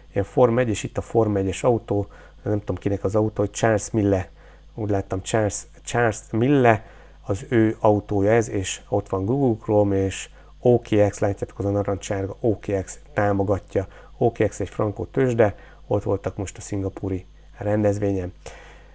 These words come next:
Oké, a többit szerintem azt már néztük. Brian Armstrong, igen, hogy a DeFi, ö, nak kéne precedens értékű,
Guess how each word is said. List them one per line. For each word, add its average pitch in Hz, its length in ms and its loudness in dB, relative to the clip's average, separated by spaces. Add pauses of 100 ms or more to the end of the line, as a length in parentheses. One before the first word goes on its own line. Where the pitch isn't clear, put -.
(140)
Oké, 131 300 2
a 98 60 4
többit 151 320 0
szerintem 117 440 2
azt 104 220 0
már 101 180 0
néztük. 120 680 0 (760)
Brian 120 320 6
Armstrong, 117 560 2
igen, 110 380 2
hogy 104 160 2
a 98 60 6
DeFi, 107 380 0 (300)
ö, 104 340 4
nak 101 280 -2
kéne 101 240 0
precedens 104 580 -2
értékű, 104 680 0